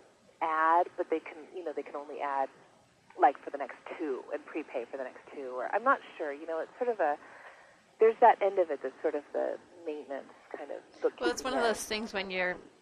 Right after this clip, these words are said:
Speaker 2: wildly successful with an idea <laughs> that, like, you know, kind of the complications of that, you know.
Speaker 1: Well,
Speaker 2: Um,
Speaker 1: I, yeah, it sounds silly complaining. It's a great problem to have,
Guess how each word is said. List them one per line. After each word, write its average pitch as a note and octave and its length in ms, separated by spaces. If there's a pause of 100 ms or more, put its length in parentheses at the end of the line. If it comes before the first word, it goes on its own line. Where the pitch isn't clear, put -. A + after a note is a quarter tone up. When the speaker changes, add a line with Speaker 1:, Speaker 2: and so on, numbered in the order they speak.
(160)
Speaker 2:
wildly G#3 460
successful F#3 680
with E3+ 180
an E3 80
idea A3+ 460 (320)
<laughs> - 280
that, F#3+ 240 (160)
like, F3+ 200 (300)
you A3+ 100
know, F#3 60
kind A#3+ 160
of G3+ 80
the F3+ 60
complications G3+ 680
of E3+ 100
that, D#3 340
you G3+ 100
know. E3 320 (260)
Speaker 1:
Well, C4 320
Speaker 2:
Um, E3 60
Speaker 1:
I, G#3 140 (140)
yeah, F#3+ 240
it G#3+ 140
sounds C#4 260
silly A3+ 160
complaining. G#3 380
It's F#3 160
a - 180
great A#3 240
problem F3+ 380
to - 40
have, D3 300